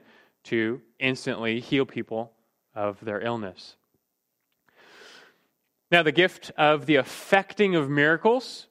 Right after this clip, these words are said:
this basically covers other miracles, not including healings. But this is also an expression of the gift of faith.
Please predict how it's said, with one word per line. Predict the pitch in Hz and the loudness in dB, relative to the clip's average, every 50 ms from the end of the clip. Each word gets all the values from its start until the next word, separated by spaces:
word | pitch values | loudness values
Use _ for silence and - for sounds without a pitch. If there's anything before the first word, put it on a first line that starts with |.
| _ _ _ _ _ _ _ _ _ _ _ _ _ _ _ _ _ _ _ _ _ _ _ _ _ - | _ _ _ _ _ _ _ _ _ _ _ _ _ _ _ _ _ _ _ _ _ _ _ _ _ 0
this | 202 240 247 | 2 2 4
basically | - 226 220 208 - - 202 190 | 4 2 2 2 2 2 2 2
covers | 175 - - - 190 208 175 202 202 190 175 - - | 2 2 2 2 4 4 4 2 2 2 0 -2 0
other | - 160 180 202 202 190 | 2 2 4 4 4 2
miracles, | 185 180 170 175 170 170 - 185 180 190 185 - - - _ | 4 4 4 4 4 2 2 2 2 2 0 -2 -8 -18 _
not | - 170 175 180 165 175 175 | -4 0 2 4 4 4 2
including | 170 - - 175 160 147 147 | 0 0 2 2 4 4 2
healings. | 147 170 170 160 127 98 87 - - - - _ _ _ _ _ _ _ _ _ _ _ _ _ _ _ _ _ _ _ - - - | 2 2 2 2 0 -2 -6 -10 -20 -20 -20 _ _ _ _ _ _ _ _ _ _ _ _ _ _ _ _ _ _ _ -20 -10 -2
But | - 170 | 2 4
this | 202 202 - | 4 4 2
is | 175 147 | 2 4
also | 170 170 202 202 - 196 | 4 4 4 4 2 0
an | 190 | 0
expression | 165 143 - - - 156 151 151 - 170 | 0 -2 -2 0 2 2 2 2 -2 -4
of | 151 127 | -4 -4
the | 127 123 | -2 0
gift | 139 139 - - | 0 0 0 -2
of | 143 113 | -8 -10
faith. | - - 131 123 123 120 | -2 0 2 2 2 0